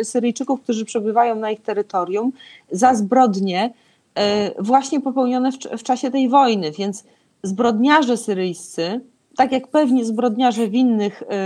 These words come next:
e, wojnach, nie mogą się czuć do końca, e, bezkarni. I, i to w pewnym sensie daje, sz-, daje taką nadzieję, a, a na pewno już daje nadzieję Syryjczykom, którzy są w Niemczech, których jest tam pr-, prawie milion, prawda? Nie znam dokładnie,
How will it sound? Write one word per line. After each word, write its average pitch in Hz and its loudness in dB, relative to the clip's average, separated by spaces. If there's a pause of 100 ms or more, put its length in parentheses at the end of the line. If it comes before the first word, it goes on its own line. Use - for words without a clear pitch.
(500)
e, 190 -4
wojnach, 190 0 (280)
nie 262 6
mogą 285 4
się 254 -2
czuć 214 -8
do 214 -4
końca, 185 -2
e, 175 -6
bezkarni. 175 -4 (300)
I, 226 -2 (160)
i 247 2
to 285 0
w - -10
pewnym 311 0
sensie 311 -2
daje, 302 2
sz-, 254 -4
daje 277 2
taką 285 -4
nadzieję, 285 2 (320)
a, 240 2
a 262 4
na 247 4
pewno 349 0
już 233 0
daje 247 2
nadzieję 254 -2
Syryjczykom, 294 -4
którzy 262 -6
są 277 -2
w 269 -2
Niemczech, 233 0
których 240 -4
jest 254 -6
tam 254 0 (320)
pr-, - -6
prawie 254 4
milion, 208 4
prawda? 196 -2
Nie 240 -2
znam 214 -6
dokładnie, 220 -4